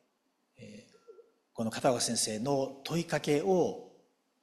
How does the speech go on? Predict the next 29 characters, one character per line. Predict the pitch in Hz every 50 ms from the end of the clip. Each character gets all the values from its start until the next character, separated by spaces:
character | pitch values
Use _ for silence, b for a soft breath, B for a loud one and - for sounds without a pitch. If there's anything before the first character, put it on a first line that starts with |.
| _ _ -
わ | - 139 139
ざ | 139 117
わ | 110 104
ざ | 101 -
そ | - - 113
の | 110 104 104 107 - 123
別 | 139 131 - 135
の | 127 123
カ | 123 - - 156 156 139
ー |
ド | - 107
に | 95 87
で | -
す | - -
ね、 | 113 -
書 | - - 95
い | 101 104 101
て、 | - - 170 139 104 95 - - - -
そ | - - 147
れ | 127 135
を | 156 156
こ | 156 120 110 107 101 - - -
う | - - - - _ _ _ - -
繰 | -
り | 123 -
返 | - 180 180 156
し、 | - - - 95 85 76 - - _ _ _ _ _ _ _ _ _ -
え | 104
ー、 | 92 90 92 -